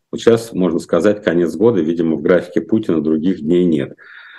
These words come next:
а, для этого. Э, Лукашенко, э, сказал, что шестьдесят процентов, э, исполнено по этим дорожным картам. Шестьдесят, но сорок не исполнено. И он говорит, что сорок процентов не исполнено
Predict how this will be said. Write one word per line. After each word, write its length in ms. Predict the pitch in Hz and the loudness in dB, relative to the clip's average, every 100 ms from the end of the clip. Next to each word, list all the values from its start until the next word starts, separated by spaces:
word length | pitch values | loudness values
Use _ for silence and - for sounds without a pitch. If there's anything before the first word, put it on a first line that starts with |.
| - | -12
а, 340 | - 78 76 71 | -4 0 0 0
для 260 | 85 85 | 0 2
этого. 500 | 76 73 69 67 71 | 2 -2 -4 -2 -4
Э, 420 | - 78 73 73 | -4 -2 0 0
Лукашенко, 1120 | 67 71 78 73 71 82 90 104 - 139 135 107 | -4 -6 -8 -8 -4 -2 2 0 2 2 4 4
э, 1400 | 92 - - 82 78 78 78 76 73 71 69 64 62 60 | 4 2 -8 -12 -10 -8 -6 -6 -8 -8 -8 -8 -8 -12
сказал, 400 | - - - 117 | -6 -2 2 2
что 380 | - - 95 - - - - - | 2 2 2 2 -6 -20 -20 -12
шестьдесят 600 | - 113 107 104 85 - | 2 2 4 0 0 0
процентов, 760 | 92 82 139 143 - - - - _ _ _ _ - | 0 2 2 2 2 -6 -10 -20 _ _ _ _ -12
э, 300 | - 85 82 - - _ - - 82 - | -2 0 0 -2 -10 _ -16 -10 -8 -8
исполнено 760 | 101 95 - 113 95 76 69 67 | -6 -6 2 4 4 2 -4 -4
по 140 | 80 | 0
этим 360 | 76 - 67 65 | 0 0 -6 -2
дорожным 460 | 80 80 - 76 | 0 0 0 -4
картам. 480 | 76 73 - 71 - _ _ _ _ | -2 -2 -2 -10 -14 _ _ _ _
Шестьдесят, 580 | - 101 92 78 - 87 | 2 2 2 -4 -4 -4
но 80 | 87 | 0
сорок 340 | - 80 - | 2 0 -2
не 180 | 82 85 | -2 -2
исполнено. 540 | 87 131 151 113 69 | -2 2 2 2 0
И 140 | 65 78 | -4 -2
он 160 | 95 | 0
говорит, 180 | 92 90 | 0 -2
что 160 | - 90 | -2 -4
сорок 340 | - 92 - | 0 0 0
процентов 480 | 98 90 127 123 - | 0 2 0 -2 -2
не 120 | 92 | -2
исполнено 680 | 87 - 98 92 85 82 | -2 0 0 2 0 -2